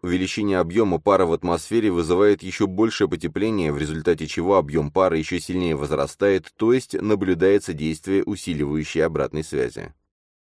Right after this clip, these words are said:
Можно представить этот процесс как связь, которая возникает при подсоединении микрофона к репродуктору.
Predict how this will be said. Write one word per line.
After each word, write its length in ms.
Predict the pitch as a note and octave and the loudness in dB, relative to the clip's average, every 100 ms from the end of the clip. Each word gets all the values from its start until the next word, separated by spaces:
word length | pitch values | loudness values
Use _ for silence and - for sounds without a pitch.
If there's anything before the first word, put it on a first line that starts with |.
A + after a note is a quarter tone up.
| _ | _
Можно 340 | - C#3+ D3 C3+ | 0 0 2 2
представить 600 | G#2+ F#2+ - C3+ B2 A2+ | 2 0 2 2 2 -2
этот 200 | G2+ F#2 | -4 0
процесс 440 | G#2 G2 B2+ B2 | 2 2 2 2
как 200 | - F2 | 2 2
связь, 380 | - D2+ D#2 D#2+ | 0 0 2 2
которая 480 | - E2+ A2 G#2+ G2 | 0 2 4 6 4
возникает 580 | F2 F2 E2+ G#2 G2+ - | 4 -2 2 4 4 2
при 220 | G2+ G2 | -2 0
подсоединении 760 | F#2+ - F#2+ D#2+ F#2 G#2 G2 F2 | -2 -2 -4 -2 -2 0 0 0
микрофона 640 | F2 F#2+ F2+ - A2 G2+ | 0 2 2 2 -2 -2
к 80 | - | -2
репродуктору. 840 | G#2 A2+ G#2+ E2 D2 - A#1+ - | -2 2 2 0 -4 -4 -4 -6